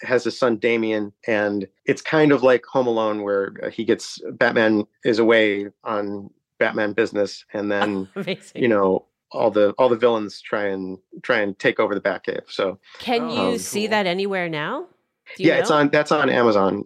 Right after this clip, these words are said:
Speaker 1: uh, Prime. So.
Speaker 2: Okay, cool.
Speaker 3: Nice.
Speaker 1: So, and I do have a soundtrack for that. They, they put out a soundtrack on, uh, streaming and stuff, which I was really excited about.
Speaker 2: Oh, cool.
Speaker 1: Um,
Speaker 3: That's
Speaker 1: and
Speaker 3: awesome.
Speaker 1: and then, um,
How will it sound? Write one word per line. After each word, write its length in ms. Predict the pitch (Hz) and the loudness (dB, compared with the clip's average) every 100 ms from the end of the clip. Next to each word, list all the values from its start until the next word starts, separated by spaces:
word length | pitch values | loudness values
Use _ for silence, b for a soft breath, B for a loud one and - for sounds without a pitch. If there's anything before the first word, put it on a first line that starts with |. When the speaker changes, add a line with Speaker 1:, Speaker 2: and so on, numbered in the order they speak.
| - | -4
Speaker 1:
uh, 120 | 107 | 0
Prime. 460 | 98 - 104 92 104 _ _ _ | 0 0 -2 -2 -8 _ _ _
So. 140 | - 208 | -6 -4
Speaker 2:
Okay, 180 | 202 170 | -4 -8
cool. 80 | 240 | -10
Speaker 3:
Nice. 240 | - - - _ _ _ - - | -12 -14 -20 _ _ _ -20 -2
Speaker 1:
So, 260 | 117 107 131 | 0 2 4
and 80 | 131 | 4
I 60 | |
do 120 | 131 160 | 6 6
have 120 | 147 | 4
a 40 | |
soundtrack 480 | - 131 123 127 107 - | 0 -4 -4 -4 -6 -6
for 100 | 110 | -6
that. 240 | 98 95 - | -6 -8 -6
They, 160 | 107 104 | -6 -4
they 140 | 113 | -4
put 160 | - 120 | -2 0
out 100 | 107 | 0
a 20 | |
soundtrack 520 | - 107 104 104 98 - | -2 -4 -2 -4 -4 -6
on, 400 | 107 98 98 98 - | -8 -6 -8 -12 -10
uh, 160 | 52 - _ | -8 -10 _
streaming 380 | - - 107 98 | -10 -4 -2 -2
and 80 | 92 | -4
stuff, 200 | - 95 | -4 -4
which 120 | - | -2
I 40 | |
was 100 | 98 | -2
really 100 | 101 | 0
excited 300 | 98 - 98 95 | -2 0 0 0
about. 220 | 95 95 | -2 -2
Speaker 2:
Oh, 100 | 240 | -2
cool. 140 | - - | -2 -4
Speaker 1:
Um, 240 | 160 185 - B B B B B | -4 -8 -18 B B B B B
Speaker 3:
That's 300 | 90 110 - | -12 -12 -10
Speaker 1:
and 320 | 85 135 127 | 0 2 2
Speaker 3:
awesome. 200 | 98 - _ - | -2 -14 _ 0
Speaker 1:
and 180 | 131 127 | 4 6
then, 200 | 135 127 | 6 6
um, 380 | 117 113 110 | 2 0 -4